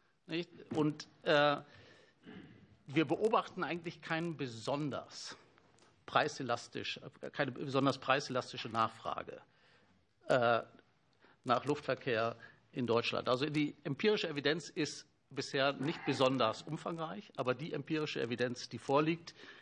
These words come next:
die sagt im Wesentlichen zweierlei. Erstens trifft die Luftverkehrssteuer im Wesentlichen Low-Cost-Carrier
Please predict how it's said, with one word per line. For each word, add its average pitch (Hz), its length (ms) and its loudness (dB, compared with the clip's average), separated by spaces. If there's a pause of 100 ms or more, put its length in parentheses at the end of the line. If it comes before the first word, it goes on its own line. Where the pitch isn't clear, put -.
(160)
die 131 80 -2
sagt 135 260 2
im 131 100 -4
Wesentlichen 120 400 -6
zweierlei. 139 520 -4 (800)
Erstens - 680 -2 (840)
trifft - 500 -2 (420)
die 135 80 0
Luftverkehrssteuer 135 960 2 (340)
im 113 180 -4
Wesentlichen 131 640 0
Low-Cost-Carrier 165 800 -2